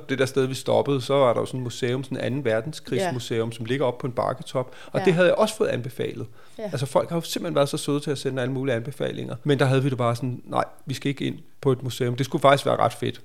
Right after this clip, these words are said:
Speaker 1: hvis
Speaker 2: Ja.
Speaker 1: man har tiden, kan man gøre det. Men vi, vi var der jo ikke for at gå på museum, men for at komme ud i naturen, ikke?
Speaker 2: Ja.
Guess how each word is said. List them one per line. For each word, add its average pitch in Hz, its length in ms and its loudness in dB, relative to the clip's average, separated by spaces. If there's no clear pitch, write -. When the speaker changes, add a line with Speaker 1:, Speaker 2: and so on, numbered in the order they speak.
Speaker 1:
hvis - 80 0
Speaker 2:
Ja. 196 60 4
Speaker 1:
man 185 80 6
har 135 100 2
tiden, 151 300 -2
kan 131 120 -2
man 117 120 -2
gøre 107 260 4
det. 120 100 -4
Men 117 160 -2
vi, 120 260 -2
vi 120 140 0
var 110 160 8
der 127 80 6
jo 104 180 6
ikke - 160 -4
for 127 80 -2
at 117 80 -4
gå 113 80 -6
på 113 120 -4
museum, 113 360 -4
men 120 100 -4
for 113 100 -2
at 110 80 0
komme 113 180 -6
ud 110 60 -8
i 113 40 -8
naturen, 117 480 -8
ikke? 202 100 0
Speaker 2:
Ja. - 60 -4